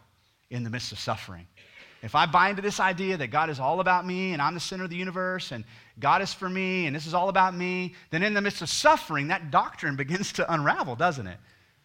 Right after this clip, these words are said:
If I have a doctrine that presents God as like a, a genie in the bottle or the cosmic Santa Claus,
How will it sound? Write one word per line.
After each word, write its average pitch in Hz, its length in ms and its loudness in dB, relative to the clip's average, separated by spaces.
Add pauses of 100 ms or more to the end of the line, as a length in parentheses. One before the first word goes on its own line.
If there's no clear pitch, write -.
(360)
If 135 100 -4
I 208 120 6
have 269 120 4
a 208 40 2
doctrine 185 560 4
that 139 240 -2
presents 175 320 -4
God 160 400 2
as 135 120 -6
like 143 200 -4
a, 110 100 -8 (520)
a 120 60 -6
genie 160 380 0
in 175 80 0
the 156 80 0
bottle 151 560 0 (300)
or 117 440 -6 (280)
the 131 80 -8
cosmic 147 420 0
Santa 151 240 0
Claus, 175 500 -2